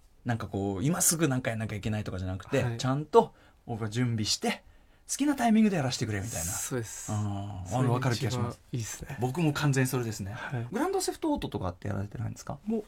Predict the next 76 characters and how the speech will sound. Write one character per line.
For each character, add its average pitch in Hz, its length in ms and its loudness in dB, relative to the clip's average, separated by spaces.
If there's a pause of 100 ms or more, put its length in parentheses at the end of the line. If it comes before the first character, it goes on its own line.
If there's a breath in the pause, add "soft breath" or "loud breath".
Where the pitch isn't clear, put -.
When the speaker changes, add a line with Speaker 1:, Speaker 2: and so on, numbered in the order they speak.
(160)
Speaker 2:
や 160 140 2
っ 151 40 0
た 170 100 0
ん 147 60 4
で 120 60 2
す - 100 -6
け 117 80 0
ど、 113 60 8
Speaker 1:
う - 20 8
ん 107 80 4
う 113 60 4
ん。 92 280 0
Speaker 2:
な 185 60 2
ん 180 40 0
か、 127 260 -2 (400)
あ 131 80 -2 (120)
の、 123 220 -8 (580)
フ - 140 -4
ォ 208 40 4
ー - 20 4
ル 208 80 8
ア 202 40 6
ウ 185 80 4
ト - 80 -8
と 120 80 -4
か 117 140 -4
ベ 139 120 0
セ 202 120 2
ス 175 80 -2
で 143 80 6
や 123 100 6
っ 117 60 6
て 104 60 4
か 135 40 4
ら 120 80 4
や 117 60 2
っ、 - 40 -4
Speaker 1:
は 117 120 0
い、 - 20 4
は 101 80 2
い。 - 60 -6
Speaker 2:
や 127 80 -2
っ - 20 -4
た - 140 -8
の 120 100 -4
で、 110 180 -2
Speaker 1:
う 110 60 0
ん。 98 200 0 (180)
Speaker 2:
な 135 100 -8
ん - 20 -10
か、 117 180 -6 (380 loud breath)
ジ 185 120 -2
ャ 226 40 4
ン 233 120 2
プ 190 100 -8
す - 160 -4
る 123 80 -2
感 120 240 -4
じ 117 80 -8
と 123 80 -4
か 123 80 -10
も、 117 160 -6
Speaker 1:
う - 40 0
ん - 20 4
う - 20 6
ん 107 580 0
う 156 40 -6
ん。 165 40 -2
Speaker 2:
な 196 80 2
ん 226 100 -2
か 214 100 -2
ち - 80 -4
ょ - 20 -4
っ - 20 -4
と 135 120 -4
こ 123 300 -2